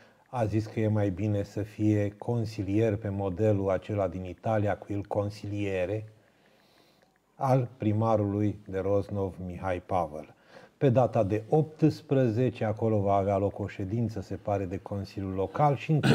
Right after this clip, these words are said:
<clears throat> timp, brusc și dintr-o dată, s-a eliberat în organigramă un post de city manager, așa că vom putea asista liniștiți la prima colaborare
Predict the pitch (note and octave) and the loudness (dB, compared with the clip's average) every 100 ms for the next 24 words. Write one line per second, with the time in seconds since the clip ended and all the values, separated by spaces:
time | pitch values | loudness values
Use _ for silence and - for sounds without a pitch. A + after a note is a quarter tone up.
0 | - D#3 D3+ B2 - - A#2 C#3+ - A2 | 4 4 2 0 -10 -6 4 4 4 -2
1 | G2 A#2+ G#2 F#2+ F#2 B2 A2 A2+ G#2+ - | 0 0 0 -2 0 0 0 -2 -2 -8
2 | - - - - - - C3 A#2 A2+ G2+ | -20 -20 -20 -20 -20 4 6 6 4 2
3 | F2+ G#2 A2+ A2 G#2+ G2 F#2+ F#2 F#2 F2+ | 4 4 4 4 0 -2 -2 -2 -4 -6
4 | G2 G#2+ G2+ F#2+ F#2 F2 A#2 G#2+ A2 - | -2 -2 -2 -4 -8 -6 -2 -2 -2 -8
5 | G2+ G2+ F#2 - - - G#2+ G#2+ G2+ F2+ | 0 0 0 -8 -18 -6 -6 -2 -4 -6
6 | _ - F#2+ G2+ C#3+ A2+ B2+ A2 A2 - | _ -10 -6 -2 0 2 4 2 0 -16
7 | - - - E3 D#3 - E3+ E3 C#3+ A#2 | -18 -18 -4 4 4 8 6 8 4 6
8 | C#3 B2+ A#2+ A2 B2+ A#2+ G#2+ G2+ - A#2 | 4 4 0 2 2 4 0 -4 -2 2
9 | G#2+ B2 A2+ G#2 - A2+ A2+ - A2+ G#2+ | 2 2 2 -2 -4 -2 -2 -2 0 0
10 | C3+ B2+ A#2 G#2+ G#2+ G2+ F2+ F#2+ G2+ G#2 | 2 2 2 2 2 2 2 2 4 4
11 | G2 F#2 | 4 0